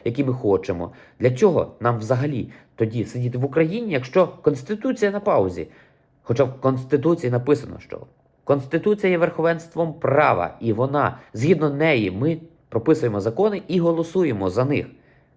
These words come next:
І ніхто не вправі змінювати Конституцію або ж змінювати її постулати. Може, у вас, друзі, є якась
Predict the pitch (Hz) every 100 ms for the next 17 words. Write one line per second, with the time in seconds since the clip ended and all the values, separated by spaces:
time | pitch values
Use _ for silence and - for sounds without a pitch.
0 | _ _ _ _ _ _ 120 127 127 180
1 | 220 226 277 202 90 76 - _ _ _
2 | _ - 110 175 117 101 101 - 107 -
3 | 147 262 302 - 185 - 120 120 160 160
4 | - 104 127 180 175 151 143 147 - -
5 | _ _ 101 120 127 123 - 113 90 71
6 | - - - _ _ _ _ _ - -
7 | - - _ _ _ - 135 123 113 98
8 | 156 160 156 117 98 95 92 87 92 90
9 | -